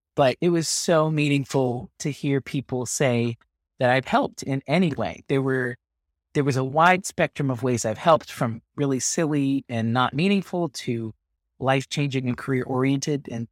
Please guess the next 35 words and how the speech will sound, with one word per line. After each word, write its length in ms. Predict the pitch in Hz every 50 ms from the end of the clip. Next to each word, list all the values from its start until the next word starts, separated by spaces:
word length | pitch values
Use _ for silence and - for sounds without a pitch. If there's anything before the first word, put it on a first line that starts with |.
| _
it 120 | - 123 -
just 240 | - 117 - - - _
really 400 | - 160 170 170 156 147 143 135
was 200 | 123 135 117 -
exactly 460 | 123 - - 131 123 117 - - 131
what 140 | 110 113 113
I 80 | 110 104
needed 460 | 107 107 110 110 113 - - - - -
on 180 | 120 101 110 -
Twitter 300 | - - 165 156 143 131
and 120 | 117 123
LinkedIn. 440 | 135 127 - - 151 143 135 127 120
And 100 | - - _ _ _ _ _ _ _ _ _
I 60 | - 135
even 160 | 135 135 120
had 200 | 120 127 120 -
some 140 | - - -
emails 380 | 131 139 139 123 117 107 -
come 180 | - - 110 107
through 440 | - - 127 120 120 113 110 107 - _ _ _ _ _ _ _ _ _ _ _
from 200 | - - 208 202
people 300 | - - 240 233 247 233
who 400 | - 202 220 208 208 190 170 147 - _ _ -
might 320 | 165 156 160 175 180 -
not 220 | 185 175 165 165 165
have 240 | 151 151 143 - - _ _ _ _ _ _ -
interacted 540 | 170 160 160 151 151 151 156 - 185 156 139
with 200 | 143 139 - -
me 320 | 147 170 185 196 180 156
the 120 | 135 147 139
way 180 | 135 131 -
I've 360 | - 127 131 143 147 175 - -
been 320 | 170 170 170 175 175 180
showing 360 | - - - 170 170 170 165
up 120 | 165 170